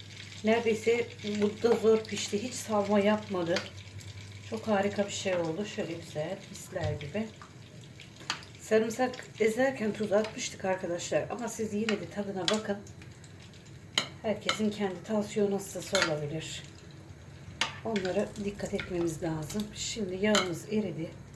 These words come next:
Arkadaşlar hemen biberini atacağım. Şöyle yanına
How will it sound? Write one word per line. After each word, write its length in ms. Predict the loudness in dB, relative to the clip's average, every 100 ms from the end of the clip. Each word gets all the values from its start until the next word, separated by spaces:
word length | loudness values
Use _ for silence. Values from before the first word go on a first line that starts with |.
| -16 -16 -16 -16 -16 -14 -16 -16 -14 -14 -14 -16 -16 -16 -16 -12
Arkadaşlar 600 | -6 -6 -6 -6 -4 -4
hemen 360 | -2 -2 0 -2
biberini 460 | 2 2 2 -2
atacağım. 560 | -4 -6 -8 -6 -4 -6 -8 -16 -16 -16 -16 -16 -16 -16 -16 -16 -16 -16 -16 -16 -16 -16 -16 -16 -16 -14
Şöyle 540 | -12 -8 -6 -4 -4 -4
yanına 380 | -2 0 -2